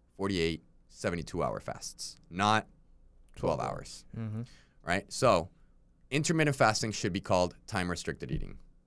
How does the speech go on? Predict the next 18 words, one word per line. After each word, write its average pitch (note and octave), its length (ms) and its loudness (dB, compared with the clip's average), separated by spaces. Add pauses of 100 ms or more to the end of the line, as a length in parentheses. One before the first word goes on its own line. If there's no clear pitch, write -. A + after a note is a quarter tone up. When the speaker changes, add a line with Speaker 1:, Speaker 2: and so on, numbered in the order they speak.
(760)
Speaker 1:
That G#2 220 4
is G2 100 0
my, E2 560 0
uh, B1+ 340 -4 (1200)
pet - 180 -8
peeve D2+ 320 -6
with D2 100 -6
intermittent D2 420 -8
fasting. D2 360 -6
Not A#2+ 160 0
that C#3 80 6
it's C3 200 0
he-, F#2+ 100 -2 (100)
unhealthy A2+ 600 2
or G#2 60 4
anything G2+ 340 -2
like F#2+ 200 0
that. F2+ 260 -2